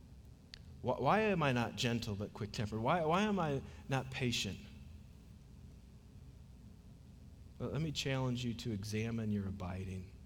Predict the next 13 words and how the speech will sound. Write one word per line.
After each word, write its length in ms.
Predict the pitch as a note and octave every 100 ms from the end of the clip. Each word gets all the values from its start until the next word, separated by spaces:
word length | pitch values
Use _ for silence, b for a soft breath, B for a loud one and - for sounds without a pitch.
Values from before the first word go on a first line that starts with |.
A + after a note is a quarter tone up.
| - - - - A2
your 120 | G2+
belonging. 680 | G2+ F#2 F#2 F#2+ F#2 F#2 F#2+ - - B B B B B B B B - - - -
How's 360 | - C3 F#3+ F#3
your 140 | D3
marriage 500 | G2+ G#2 A2+ B2 A#2
with 160 | G2 -
Jesus 680 | G#2+ G#2+ F#2+ F2 E2+ - - - - -
that 140 | A#2 -
the 60 | E2+
cross 520 | - - G#2 G2 -
has 160 | F#2
made 180 | F2 E2
possible? 600 | - - D#2 - D#2+ D#2+